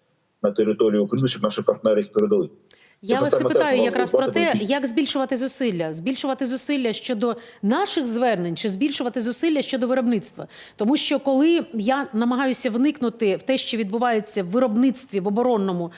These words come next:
Speaker 2: країн Європи, наприклад, є, е, З Р К «Перун». І там уже скільки місяців поспіль не можуть змусити працювати працівників, е, заводу в дві зміни.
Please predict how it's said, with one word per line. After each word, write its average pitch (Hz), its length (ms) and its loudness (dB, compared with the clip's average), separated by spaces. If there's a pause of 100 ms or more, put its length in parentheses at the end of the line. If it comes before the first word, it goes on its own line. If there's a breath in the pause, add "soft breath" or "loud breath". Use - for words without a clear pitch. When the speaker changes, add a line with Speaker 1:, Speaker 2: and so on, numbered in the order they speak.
(200 loud breath)
Speaker 2:
країн 254 380 2
Європи, 254 680 2
наприклад, 233 420 -4
є, 247 360 0
е, 214 320 2
З 185 100 -2
Р 233 160 0
К 262 140 -2
«Перун». 240 420 0 (500 loud breath)
І 254 260 4 (120)
там 349 440 2
уже 254 580 2 (600)
скільки - 360 0
місяців 254 380 2
поспіль 277 540 0 (340 loud breath)
не 220 160 4
можуть 269 420 4
змусити 220 640 2
працювати 214 840 0
працівників, 233 840 0
е, 196 600 2
заводу 226 480 2
в 160 60 -2
дві 226 180 2
зміни. 240 380 2